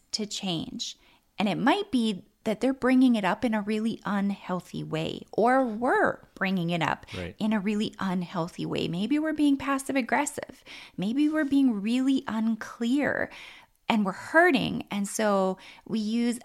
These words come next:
Speaker 1: other things that kind of like that, that anger or,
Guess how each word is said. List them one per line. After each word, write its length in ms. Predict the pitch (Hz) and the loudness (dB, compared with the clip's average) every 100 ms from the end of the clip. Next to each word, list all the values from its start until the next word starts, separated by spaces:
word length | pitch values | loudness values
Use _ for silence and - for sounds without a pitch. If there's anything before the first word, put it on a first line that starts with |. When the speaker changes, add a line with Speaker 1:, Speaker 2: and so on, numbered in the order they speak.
| - - | -6 0
Speaker 1:
other 320 | 214 233 240 | 2 2 0
things 560 | 208 202 185 180 - - | -2 -4 -2 -4 -6 -4
that 560 | 202 196 196 196 - - | -2 0 0 0 -2 -6
kind 200 | 233 208 | -4 -2
of 120 | 208 | -2
like 160 | 190 196 | -4 -4
that, 200 | 196 - - | -6 -6 -8
that 220 | - - - | -6 -4 -4
anger 520 | 190 202 202 175 147 | -2 0 0 0 0
or, 200 | - 180 | 0 -2